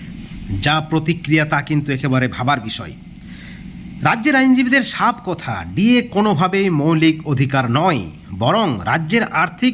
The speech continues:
সামর্থ্যের উপর নির্ভর করে তার পরিমাণ। অন্যদিকে রাজ্য সরকারি কর্মীদের তরফে আইনজীবীরা জানান, ডিএ হলো আইনানুগ একটি অধিকার, এটি দীর্ঘদিন ধরে প্রাপ্য হিসেবেই কিন্তু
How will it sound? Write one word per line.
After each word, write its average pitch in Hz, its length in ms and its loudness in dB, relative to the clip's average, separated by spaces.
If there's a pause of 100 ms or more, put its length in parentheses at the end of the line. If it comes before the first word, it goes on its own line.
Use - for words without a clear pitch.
সামর্থ্যের 262 580 2
উপর 220 160 -4
নির্ভর 135 360 2
করে 123 240 0 (340)
তার 117 160 -2 (100)
পরিমাণ। 127 360 2 (460)
অন্যদিকে 127 440 -2 (460)
রাজ্য 175 320 0
সরকারি 220 360 -4
কর্মীদের 165 480 0
তরফে 123 360 -2
আইনজীবীরা 113 420 2
জানান, 156 280 2 (400)
ডিএ 147 240 4
হলো 131 260 2 (640)
আইনানুগ 240 460 2 (180)
একটি 170 180 -2 (120)
অধিকার, 190 480 4 (720)
এটি 156 220 2
দীর্ঘদিন 220 520 4
ধরে 143 220 0 (540)
প্রাপ্য 160 360 -2
হিসেবেই 156 560 0
কিন্তু 147 240 0